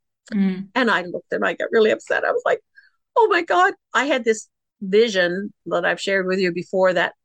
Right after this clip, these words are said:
Speaker 2: I was not going to live past a certain age. And I wasn't at that age, but I was scared to death. So I was so upset I left the bank. So we had to make another appointment, go back in. So they started again. And I said, "You can forget about that,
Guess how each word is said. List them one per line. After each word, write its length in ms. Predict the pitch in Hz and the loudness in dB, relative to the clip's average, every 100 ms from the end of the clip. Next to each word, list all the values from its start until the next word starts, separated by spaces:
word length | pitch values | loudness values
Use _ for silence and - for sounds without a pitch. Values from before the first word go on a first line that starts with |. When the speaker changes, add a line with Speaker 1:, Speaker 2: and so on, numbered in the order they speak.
| - | -6
Speaker 2:
I 140 | 196 190 | -2 -2
was 180 | 196 | -2
not 240 | 202 180 180 | -2 -2 -2
going 200 | 185 170 | -4 -4
to 100 | 175 | -6
live 460 | 170 202 220 170 160 _ _ _ _ | -2 2 4 2 -2 _ _ _ _
past 280 | - 208 - | -4 -4 -6
a 40 | - | -10
certain 340 | - 180 170 | -6 -4 0
age. 440 | 165 151 - - - _ - - - - _ - | 0 0 -4 -10 -12 _ -14 -14 -14 -20 _ -4
And 140 | 233 | 0
I 80 | 220 | 0
wasn't 440 | 226 359 254 294 240 | 2 2 2 0 -2
at 120 | 214 | 0
that 160 | 196 | 0
age, 300 | 214 330 277 247 | 2 2 0 0
but 120 | 220 | 0
I 120 | 214 | 2
was 200 | 240 294 | 0 -4
scared 380 | - 285 262 269 | -4 0 0 0
to 60 | 220 | -4
death. 340 | 214 185 233 | -2 0 -2
So 160 | - - | -4 -4
I 140 | 269 415 | -2 -2
was 140 | 415 - | -4 -4
so 120 | 285 | -4
upset 280 | 233 - 220 | -2 -4 -2
I 100 | 190 | -2
left 260 | 190 175 _ | -2 -4 _
the 300 | - _ - | -20 _ -4
bank. 180 | 170 156 _ _ | -4 -4 _ _
So 120 | - 214 | -6 0
we 60 | |
had 80 | 247 | 0
to 40 | |
make 180 | 247 233 | 0 -2
another 260 | 226 190 196 | -2 -2 -2
appointment, 380 | 185 185 175 175 | -4 -6 -6 -10
go 80 | |
back 200 | 165 - - | -8 -8 -10
in. 60 | - _ _ | -20 _ _
So 120 | - | -4
they 100 | 339 | -2
started 300 | 320 277 262 | 0 -2 -2
again. 340 | 220 180 170 - _ - | -4 -2 -4 -6 _ -6
And 80 | 220 | -4
I 40 | |
said, 200 | 220 226 | -2 -2
"You 80 | 247 | -2
can 120 | 247 | -4
forget 380 | 220 - 254 294 | -10 -8 -2 -2
about 340 | 339 240 220 220 | 0 0 0 -2
that, 320 | 208 196 - | 0 0 -2